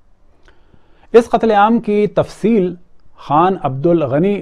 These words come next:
खान साहब ने अपनी किताब द पठान में की। अब पहले हम कुछ इसका बैकग्राउंड डिस्कस करें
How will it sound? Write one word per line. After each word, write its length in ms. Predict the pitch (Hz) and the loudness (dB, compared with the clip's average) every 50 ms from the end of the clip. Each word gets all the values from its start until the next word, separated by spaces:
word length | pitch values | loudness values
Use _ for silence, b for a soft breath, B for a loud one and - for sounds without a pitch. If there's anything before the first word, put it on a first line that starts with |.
| 151 - | -8 -14
खान 440 | - - - - 139 156 190 220 202 | -18 -14 -6 0 2 2 2 2 0
साहब 340 | - - 143 135 151 147 156 | 0 0 0 0 0 0 -2
ने 100 | 170 175 | -2 -4
अपनी 220 | 165 135 - 147 143 | -4 -6 -4 -4 -4
किताब 500 | - 139 107 139 143 156 165 156 - - - - | -4 -4 -2 0 2 2 2 2 -2 -8 -10 -8
द 120 | 123 147 - - | -6 -6 -6 -6
पठान 400 | 127 - - - 135 147 151 143 | -8 -8 -6 -4 -2 0 0 0
में 160 | 139 165 170 | 0 -2 -4
की। 200 | - 110 87 - - - - - - - - - _ _ - - - - - - b b b b b b b b b b | -4 -6 -10 -12 -14 -18 -20 -20 -20 -20 -20 -20 _ _ -20 -20 -20 -20 -20 -20 b b b b b b b b b b
अब 100 | 185 185 180 | 0 2 4
पहले 260 | 208 208 214 254 269 | 6 6 6 6 6
हम 180 | 240 226 240 233 | 6 6 4 4
कुछ 180 | - 220 190 | 4 4 2
इसका 300 | 196 - - - 180 202 180 - 123 | 2 2 4 4 4 4 4 2 0
बैकग्राउंड 480 | 117 143 139 120 139 139 180 233 240 | 0 0 0 2 4 4 4 4 4
डिस्कस 420 | 190 - - - - 113 - - - | 4 2 0 2 0 0 0 2 2
करें 260 | 202 185 190 190 | 2 2 2 2